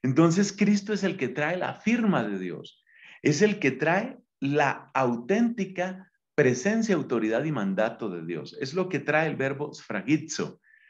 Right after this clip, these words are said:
Entonces, porque Cristo trae la autoridad y el mandato de Dios, por eso Cristo puede verdaderamente, Cristo puede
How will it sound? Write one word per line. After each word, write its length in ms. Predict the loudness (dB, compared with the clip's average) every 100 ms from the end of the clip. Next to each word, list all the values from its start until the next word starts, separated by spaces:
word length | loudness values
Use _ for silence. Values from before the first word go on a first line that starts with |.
| -20 -20 -4
Entonces, 560 | -2 4 4 4 0 -2
porque 460 | -2 -2 -2 0
Cristo 540 | 2 2 0 -2 -4 -2
trae 420 | -2 -2 -4 -14 _ _ 0
la 100 | 4
autoridad 680 | 4 2 2 2 0 0 -2
y 80 |
el 80 | -2
mandato 580 | -2 -4 -2 -2 -2 -6
de 100 | -4
Dios, 400 | -6 -8 -12 -18
por 160 | -12 -10
eso 300 | -10 -12 -12
Cristo 600 | -8 -8 -8 -10 -10 -12 _ _ _ _
puede 540 | 0 4 4 2 -2 -8
verdaderamente, 1080 | -12 -10 -8 -8 -8 -10 -12 -14 -14 -16 -16 _ _ _ _ _ _ _ _ _ _ _ _ -14
Cristo 520 | -6 -6 -6 -8 -6
puede 400 | -4 -6 -6 -10